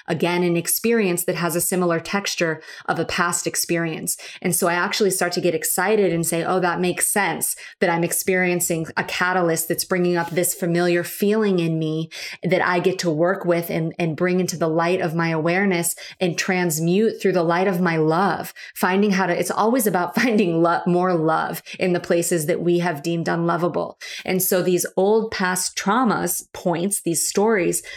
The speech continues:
by actually looking at creating a little bit of space and saying, "It's less about the story, but it is that," then it is about seeing how the experience of that circumstance or that situation was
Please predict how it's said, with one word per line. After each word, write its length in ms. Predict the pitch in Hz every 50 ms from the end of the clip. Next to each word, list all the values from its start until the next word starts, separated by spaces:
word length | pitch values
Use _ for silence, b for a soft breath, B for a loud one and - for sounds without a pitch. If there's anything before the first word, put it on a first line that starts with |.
| B B B B -
by 100 | 190 175
actually 560 | 175 180 180 196 208 - - 240 214 196 180 170
looking 420 | 160 165 185 208 - 247 226 202
at 220 | 185 175 175 175 -
creating 280 | - 202 196 185 185
a 60 | 175 165
little 220 | 165 175 190 214
bit 100 | 202 226
of 80 | 214 214
space 420 | - - - - 208 196 185 - -
and 100 | 180 175
saying, 360 | - 180 175 170 170 165 - _ - _ _
"It's 180 | - - - -
less 220 | 196 220 226 -
about 240 | 247 226 214 208 208
the 60 | 180
story, 720 | 170 - - - - 190 190 185 175 170 165 170 170 175 B B B B B B
but 140 | - 185 185
it 160 | 185 185 - -
is 260 | 220 233 220 214 226 - -
that," 260 | - 190 196 - - 175
then 180 | 196 196 202 202
it 160 | 190 - -
is 220 | 190 214 220 202
about 340 | 208 160 180 175 175 - -
seeing 540 | - - - 208 196 175 175 170 170 175 - _ _ _ _ _ _ _ _ _ _
how 360 | - - - 208 196 208 226
the 160 | 226 214 233 196
experience 760 | - - - - - - 226 233 233 220 202 185 180 - - - _
of 360 | - 202 220 247 254 233 220
that 320 | 190 196 185 190 185 - - -
circumstance 840 | - - - - 226 226 226 226 214 175 160 - - 180 165 165 - 180
or 60 | 175
that 200 | 170 180 180 170
situation 800 | - 196 - - 175 165 175 190 220 202 - - 170 165 170 170 B B B B B B B B B B _ -
was 520 | 180 175 196 196 190 180 - - - 180